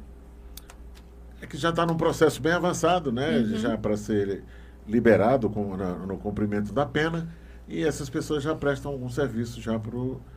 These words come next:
Speaker 1: pro governo do estado, né?
Speaker 2: Então já vamos pegar esse contato aí depois, pra gente poder juntar parceria.
Speaker 1: Verdade.
Speaker 2: Porque é super importante.
Speaker 1: Mas me diz uma coisa,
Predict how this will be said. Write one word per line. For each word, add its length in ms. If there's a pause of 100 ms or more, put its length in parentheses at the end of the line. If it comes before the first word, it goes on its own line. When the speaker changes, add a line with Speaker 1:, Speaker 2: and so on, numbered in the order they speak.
(320)
Speaker 1:
pro 80
governo 380
do 80
estado, 500
né? 260 (140)
Speaker 2:
Então 340
já 140
vamos 260
pegar 300
esse 220
contato 640
aí 120
depois, 840 (440)
pra 180
gente 300
poder 480
juntar 340
parceria. 720 (380)
Speaker 1:
Verdade. 340
Speaker 2:
Porque 640
é 120
super 320
importante. 500
Speaker 1:
Mas 120
me 60
diz 200
uma 200
coisa, 520